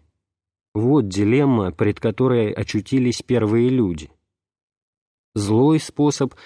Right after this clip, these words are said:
соблазняет возможностью автономии, при которой тварь якобы содержит в самой себе свою причину и цель. Другими словами, возможностью самостоятельно вознестись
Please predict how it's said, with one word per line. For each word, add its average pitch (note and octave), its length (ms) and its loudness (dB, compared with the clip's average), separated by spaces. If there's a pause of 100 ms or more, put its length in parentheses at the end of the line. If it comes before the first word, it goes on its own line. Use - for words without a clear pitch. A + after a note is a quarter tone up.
(100)
соблазняет A#2 720 2
возможностью A#2 800 0 (120)
автономии, B2 880 0 (260)
при A#2 160 2
которой A2+ 420 0
тварь C3+ 380 0
якобы A#2+ 600 0
содержит A2 760 0
в - 80 -16
самой A2 400 2
себе G#2 540 0 (200)
свою A#2+ 420 2
причину A#2+ 640 0
и B2+ 40 2
цель. - 440 -6 (800)
Другими A2+ 420 2
словами, C#3 600 2
возможностью B2 1000 2
самостоятельно B2+ 1000 0
вознестись G#2+ 720 0